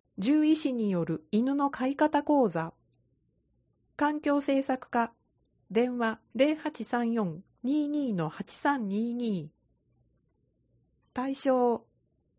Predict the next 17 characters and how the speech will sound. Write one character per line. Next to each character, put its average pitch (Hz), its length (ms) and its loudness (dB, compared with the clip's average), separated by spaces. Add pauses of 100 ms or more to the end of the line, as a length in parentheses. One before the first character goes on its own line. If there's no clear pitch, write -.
(100)
市 302 140 -4
内 285 240 0
に 208 180 -2
在 190 240 0
住 208 220 0
す 196 180 -4
る 190 240 -2 (140)
犬 240 240 2
の 285 120 0
登 269 380 6
録 254 300 4
を 233 80 4
し - 120 -6
て 226 140 2
い 226 140 2
る 214 80 0
人、 - 400 -2